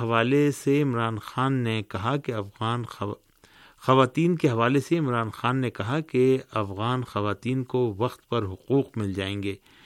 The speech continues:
یہ سوچنا غلط ہے کہ کوئی باہر سے آ کر افغان خواتین کو حقوق دلا سکتا ہے۔ افغان خواتین مضبوط ہیں، انہیں وقت دیں،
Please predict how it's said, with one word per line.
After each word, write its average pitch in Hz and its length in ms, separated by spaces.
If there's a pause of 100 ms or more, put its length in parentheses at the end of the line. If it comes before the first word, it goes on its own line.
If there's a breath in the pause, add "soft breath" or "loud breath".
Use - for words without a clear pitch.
(320 soft breath)
یہ 139 120
سوچنا 131 520
غلط 147 340
ہے 160 120
کہ 147 140
کوئی 120 260
باہر 104 560
سے 123 240 (100)
آ 110 180
کر 123 200
افغان 110 400
خواتین 113 580
کو 113 220
حقوق 123 480
دلا 98 220
سکتا 104 400
ہے۔ 101 80 (640 loud breath)
افغان 131 400
خواتین 117 600
مضبوط 107 520
ہیں، 160 120
انہیں 110 360 (100)
وقت 107 280
دیں، 127 180